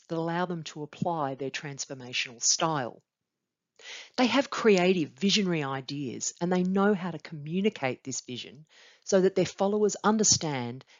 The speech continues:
and can believe in it. They focus on growth and looking for ways to advance their people and their organisation.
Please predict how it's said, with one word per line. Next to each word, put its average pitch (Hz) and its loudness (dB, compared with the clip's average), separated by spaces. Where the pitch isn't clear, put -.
and 220 0
can 196 -2
believe 151 0
in 104 -6
it. 80 -12
They 170 6
focus 160 2
on 135 -4
growth 135 2
and 170 -2
looking 233 -2
for 240 -4
ways 139 -4
to 147 -8
advance 156 -4
their 131 -6
people 180 -6
and 151 -8
their 143 -6
organisation. 127 -6